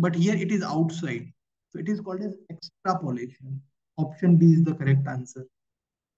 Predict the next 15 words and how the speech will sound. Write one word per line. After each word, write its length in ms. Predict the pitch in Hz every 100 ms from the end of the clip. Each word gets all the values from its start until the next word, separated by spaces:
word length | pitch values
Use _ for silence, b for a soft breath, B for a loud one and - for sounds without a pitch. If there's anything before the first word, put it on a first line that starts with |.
| _ -
Question 320 | 170 175 196
number 200 | 190 208
fourteen. 520 | - 160 151 135 - - _ _ _
Which 220 | 185 247
of 120 | 262 214
the 140 | 233
following 540 | - 180 196 196 220
is 160 | 226 180
built 500 | 139 - 202 226 - -
in 280 | 185 190 190 -
R 440 | 175 165 147 151 -
so 240 | - - 202
that 240 | 220 214
you 180 | 190 190
get 160 | 165